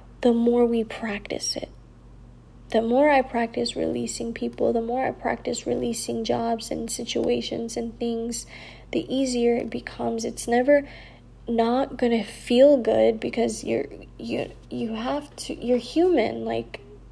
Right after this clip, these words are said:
when things leave our life, we have to grieve them.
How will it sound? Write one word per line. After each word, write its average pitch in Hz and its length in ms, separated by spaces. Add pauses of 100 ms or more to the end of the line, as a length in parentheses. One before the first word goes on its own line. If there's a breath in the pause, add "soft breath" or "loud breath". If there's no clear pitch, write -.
(260)
when 233 220
things 285 420
leave 262 240
our 240 160
life, 262 440 (120)
we 233 300
have 269 340
to 285 100
grieve 226 480
them. 226 380